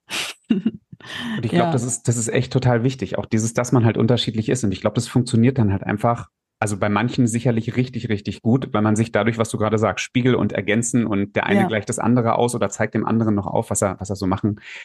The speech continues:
Speaker 2: kann oder machen darf.
Speaker 1: Ja, und eine Sache dazu noch, weil was ich auch immer spannend finde, ist, dass zwar wir da super viele Gemeinsamkeiten haben, aber die Ergänzung, die ich auch immer spannend finde, ist, dass wir,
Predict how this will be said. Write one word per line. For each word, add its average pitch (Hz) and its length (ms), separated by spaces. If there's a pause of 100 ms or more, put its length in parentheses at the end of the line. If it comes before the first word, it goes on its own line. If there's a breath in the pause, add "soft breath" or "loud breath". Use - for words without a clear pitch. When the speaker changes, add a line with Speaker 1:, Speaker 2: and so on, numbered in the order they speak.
(160)
Speaker 2:
kann 92 240
oder 87 200
machen 90 260
darf. - 340
Speaker 1:
Ja, 190 300
und 202 300
eine 196 240
Sache 208 260
dazu 202 300
noch, 196 180
weil 175 160
was 185 220
ich 196 160
auch 196 100
immer 214 160
spannend 214 340
finde, 208 260
ist, - 200
dass - 300
zwar 185 340
wir 190 240
da 170 380
super 214 240
viele 185 180
Gemeinsamkeiten 185 720
haben, 175 240
aber 175 260
die 180 140
Ergänzung, 190 560
die 180 140
ich 226 120
auch - 120
immer 220 180
spannend 180 340
finde, 185 260
ist, 175 200
dass 180 180
wir, 185 220